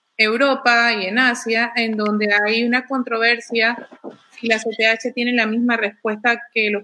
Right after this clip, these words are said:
corticoides a dosis elevada. Como sí tenemos corticoides a dosis elevada, es lo primero que le estamos brindando al paciente aquí en Panamá hasta que podamos conseguir la A C T H y la vigabatrina,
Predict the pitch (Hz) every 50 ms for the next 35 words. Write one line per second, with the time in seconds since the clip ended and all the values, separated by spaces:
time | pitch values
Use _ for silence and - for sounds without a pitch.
0 | - - 226 214 208 - 202 196 _ - 220 226 233 240 240 233 196 196 190 196
1 | 190 - 226 220 214 202 196 208 233 247 240 233 202 185 - - 190 196 190 185
2 | - - 233 220 - 247 247 254 247 269 269 - - 240 208 - - - _ -
3 | 202 214 220 233 254 254 208 196 202 196 226 233 240 220 202 196 202 208 220 233
4 | 247 - - - _ _ _ - 202 190 185 208 226 226 - 220 214 208 208 214
5 | 214 233 233 - 240 220 202 190 190 185 - - - 202 190 - - 202 202 208
6 | 220 214 - _ 208 208 208 202 202 196 226 240 254 262 294 294 294 - 262 247
7 | 254 - 247 233 226 214 233 233 226 - - 220 220 214 208 208 208 208 208 208
8 | _ _ _ _ _ - 247 240 240 247 247 247 247 262 262 254 262 233 214 202
9 | - - 202 196 202 202 214 214 214 247 226 208 208 196 196 202 214 214 214 -
10 | 247 247 - 233 226 220 220 - 240 240 233 - 208 202 190 180 190 185 185 175
11 | 175 175 175 - 233 233 226 202 180 185 202 -